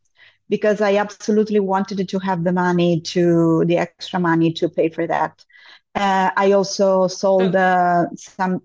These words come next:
Speaker 1: jewelry that was, um, that my mother left when she died.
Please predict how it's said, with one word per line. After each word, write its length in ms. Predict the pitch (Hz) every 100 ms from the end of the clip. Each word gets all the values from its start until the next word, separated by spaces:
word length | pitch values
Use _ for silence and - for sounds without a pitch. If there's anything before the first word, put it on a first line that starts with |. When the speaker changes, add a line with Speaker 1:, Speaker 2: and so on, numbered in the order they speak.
| -
Speaker 1:
jewelry 580 | 180 208 226 262 381 415
that 360 | 196 180 170 165
was, 480 | 170 170 175 170 175 -
um, 380 | 170 170 165 170
that 160 | 175 170
my 140 | 170
mother 280 | 170 170 190
left 360 | 196 202 208 240
when 240 | 220 220
she 160 | - 240
died. 440 | 220 214 233 254